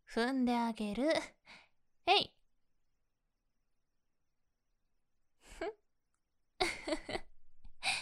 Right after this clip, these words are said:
痛くない？ベッドで仰向けで顔踏まれて。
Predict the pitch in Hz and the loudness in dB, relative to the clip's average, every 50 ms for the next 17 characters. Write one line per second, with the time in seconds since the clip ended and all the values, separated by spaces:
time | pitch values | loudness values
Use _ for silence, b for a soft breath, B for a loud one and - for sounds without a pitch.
0 | B B B B B B _ _ _ _ _ - 302 302 - 339 330 330 - 311 | B B B B B B _ _ _ _ _ -4 2 4 6 6 6 4 2 0
1 | 302 320 320 302 254 240 285 392 - - _ _ _ _ _ _ _ _ _ _ | 2 2 2 2 0 -2 -4 -6 -10 -14 _ _ _ _ _ _ _ _ _ _
2 | _ _ _ _ _ _ _ _ _ _ _ _ _ _ _ _ _ _ _ _ | _ _ _ _ _ _ _ _ _ _ _ _ _ _ _ _ _ _ _ _
3 | _ - 233 247 254 254 - - 226 202 196 180 190 214 247 277 269 262 269 262 | _ 0 2 2 2 2 0 -4 -4 -2 -2 0 2 2 4 4 2 2 0 -2
4 | - - 254 247 240 220 220 - - 262 254 277 302 294 - 302 294 285 285 277 | -2 -2 -2 -2 -2 -2 -4 0 2 4 4 6 4 4 2 2 2 2 0 0
5 | 269 262 - - 262 226 - - | -4 -6 -8 -8 -10 -10 -12 -18